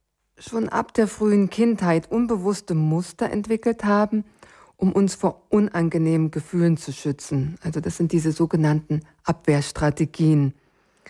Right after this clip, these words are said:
Das heißt, dass wir Verhaltensweisen herausgebildet haben,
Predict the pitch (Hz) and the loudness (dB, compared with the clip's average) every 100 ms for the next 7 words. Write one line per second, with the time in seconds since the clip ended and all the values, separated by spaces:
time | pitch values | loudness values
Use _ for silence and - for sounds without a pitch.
0 | - _ _ 170 - 147 147 165 254 339 | -20 _ _ -14 -8 -2 0 2 0 -2
1 | - 202 - 190 180 160 151 156 151 226 | -8 -10 -2 -2 0 -4 -2 -4 -2 -4
2 | - 180 180 208 220 190 165 160 180 - | -2 0 2 2 2 2 0 -2 -4 -4
3 | 185 170 165 160 147 139 156 196 | 0 0 0 -2 0 2 2 2